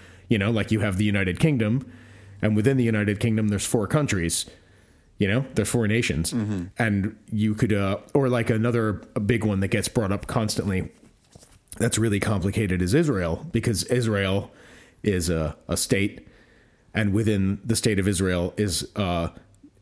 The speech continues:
Speaker 1: Israeli nationality, which is defined by being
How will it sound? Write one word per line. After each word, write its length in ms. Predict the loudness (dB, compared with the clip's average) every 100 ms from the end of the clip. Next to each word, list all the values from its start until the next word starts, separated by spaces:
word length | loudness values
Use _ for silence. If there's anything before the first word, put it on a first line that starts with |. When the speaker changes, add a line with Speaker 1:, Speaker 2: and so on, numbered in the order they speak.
| -2
Speaker 1:
Israeli 520 | 0 0 0 2 0
nationality, 720 | 0 0 0 0 0 0 0
which 260 | 0 0 0
is 380 | 0 -2 -4 -10 _ -4
defined 480 | -2 0 0 0 0
by 160 | -2
being 480 | 0 0 2 0 -2